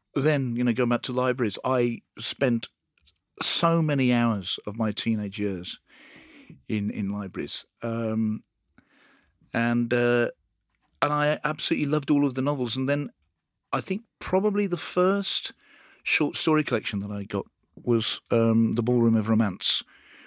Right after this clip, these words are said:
which is probably one of his most, um, hailed achievements. And that single story is, is a wonderful story. It's only about thirty pages long. And, uh, that is set in Ireland.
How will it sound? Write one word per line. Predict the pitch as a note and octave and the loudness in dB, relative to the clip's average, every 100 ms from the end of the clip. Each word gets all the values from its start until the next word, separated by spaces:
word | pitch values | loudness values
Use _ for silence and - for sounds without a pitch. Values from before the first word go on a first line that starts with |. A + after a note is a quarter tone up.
| _ | _
which | B2+ - | -4 -2
is | B2+ | -4
probably | - F#3 D#3+ D3 | -2 -2 0 0
one | C3+ B2+ | 0 -2
of | |
his | A2+ A#2 - | -2 -6 -4
most, | A#2 A2 - - | -4 -4 -6 -6
um, | A#2 G#2+ | -4 -4
hailed | G2+ B2 A2 G2+ G2 - | -2 -2 -2 -4 -8 -12
achievements. | - A#2+ A2+ G#2 E2 - | -4 -4 -4 -6 -8 -6
And | G#2 A2+ | -2 -2
that | C#3+ - | -2 -2
single | - D#3 C#3 B2 | -4 -2 -4 -6
story | - C#3+ C3+ G#2+ - | -2 0 2 0 -4
is, | F2 G2 - - | -8 -8 -8 -8
is | G#2 | -10
a | G#2+ - | -10 -12
wonderful | B2 C3+ C#3+ A#2 F#2+ | -6 -4 -4 -4 -8
story. | - G#2+ | -8 -6
It's | F3 | -4
only | F#3 | -2
about | E3 - | -2 0
thirty | A#2 G#2+ G#2+ | -4 -4 -10
pages | F#2 F2+ E2 - | -10 -10 -14 -12
long. | F2+ A#2+ _ _ _ - - - - - - - - | -14 -16 _ _ _ -20 -20 -20 -20 -20 -20 -8 -2
And, | B2+ B2 A#2+ | 0 2 2
uh, | B2 B2 B2 A#2+ A2+ | 4 4 4 2 0
that | A2 C3 E3 | -2 -2 0
is | D#3+ - | -2 0
set | E3+ - | 0 0
in | D3 | 0
Ireland. | C3+ C3+ G#2 F#2 F2 | 2 2 0 -6 -12